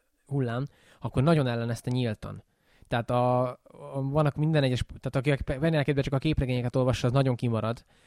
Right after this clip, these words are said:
mert a hozzátartozó magyarázatok azok nagyon jók, mert nagyon intelligens játékosok ők, meg azért csak nem két éve vannak a pi-, a szakmában, és ott megmondta, hogy hát nem igazán érti ennek az egésznek a, az alapját, nem nagyon érti a Kickstarternek a, a valódi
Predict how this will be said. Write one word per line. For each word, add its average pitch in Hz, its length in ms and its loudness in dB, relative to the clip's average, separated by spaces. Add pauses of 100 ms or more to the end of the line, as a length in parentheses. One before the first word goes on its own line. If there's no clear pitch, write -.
mert 127 220 0
a 127 360 0
hozzátartozó 135 720 2
magyarázatok 131 520 2
azok 120 220 -4
nagyon 127 420 2
jók, 117 180 -2
mert 120 140 -2
nagyon 123 280 0
intelligens 117 480 -2
játékosok 117 580 -4
ők, 117 160 -2
meg 117 200 -4
azért 117 320 -4 (260)
csak - 300 -6 (420)
nem 135 160 0
két 120 220 -2
éve 117 100 0
vannak 117 180 -2
a 120 40 -2
pi-, 127 180 -6
a 113 240 -2
szakmában, 147 580 0 (280)
és - 100 -10
ott 226 100 4
megmondta, 135 360 2
hogy 139 100 0
hát 147 160 -2
nem 214 100 -2
igazán 135 240 0
érti 117 240 -2
ennek 113 140 -2
az 117 80 -4
egésznek 113 440 -8
a, 110 180 -8 (500)
az 127 180 -8
alapját, 117 500 -4
nem 147 140 0
nagyon 127 420 0
érti 135 280 -6
a 123 60 -2
Kickstarternek 123 680 -4
a, 120 220 0 (440)
a 131 300 -10
valódi 123 680 0